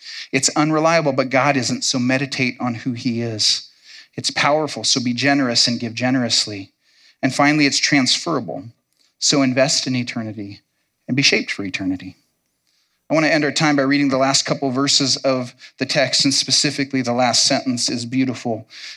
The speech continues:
and a great place to end. "O Timothy, guard the deposit entrusted to you. Avoid the irreverent babble and contradictions of what is falsely called knowledge, for by professing it, some have swerved from the faith.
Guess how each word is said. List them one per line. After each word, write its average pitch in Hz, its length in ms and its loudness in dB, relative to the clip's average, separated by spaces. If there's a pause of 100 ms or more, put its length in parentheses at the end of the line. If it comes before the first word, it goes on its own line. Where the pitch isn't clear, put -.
and 127 140 4
a - 40 6
great 120 240 -2
place 127 260 2
to 135 100 2
end. 120 200 2
"O 127 100 -2
Timothy, 147 500 2
guard 135 320 2
the 151 100 0
deposit 139 500 2
entrusted 135 600 2
to 127 100 -4
you. 110 300 -8 (480)
Avoid 160 420 0
the 147 100 2
irreverent 139 480 2
babble 143 480 2
and 131 200 2
contradictions 139 760 2
of 123 120 -4
what 131 120 0
is 123 160 0
falsely 139 460 2
called 131 280 0
knowledge, 113 600 -2 (260)
for 147 120 -2
by 131 120 4
professing 131 600 2
it, 131 140 0
some 135 280 4
have 123 160 0
swerved 131 460 -2
from 127 220 0
the 117 60 0
faith. 110 520 -4